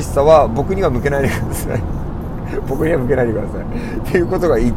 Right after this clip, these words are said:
点かな。あと、神田についてはもう何回か言ってる通り、十一月末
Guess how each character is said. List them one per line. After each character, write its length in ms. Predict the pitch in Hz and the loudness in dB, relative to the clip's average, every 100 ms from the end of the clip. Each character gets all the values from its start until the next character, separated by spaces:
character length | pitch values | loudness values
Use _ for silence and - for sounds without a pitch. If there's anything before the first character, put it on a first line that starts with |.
| - | 0
点 280 | 165 170 151 | 2 2 2
か 160 | - 92 | 0 0
な。 420 | 110 147 165 165 - - - - - | 4 6 6 4 0 -8 -8 -8 -6
あ 100 | - | -4
と、 120 | - - | -2 0
神 580 | - 220 - - 311 | 2 2 0 -2 -2
田 120 | - 214 | 0 0
に 120 | 226 | 0
つ 100 | 233 | 0
い 60 | |
て 80 | 214 | 4
は 100 | 165 | 4
も 140 | 143 156 | 4 2
う 40 | |
何 160 | 156 156 | 2 4
回 160 | 170 | 2
か 120 | 156 | 4
言 80 | 135 | 2
っ 40 | 107 | 2
て 120 | 143 | 0
る 60 | |
通 100 | 123 | 2
り、 100 | 131 | 2
十 120 | 110 151 | 2 2
一 120 | 160 | 2
月 100 | |
末 80 | 151 | 2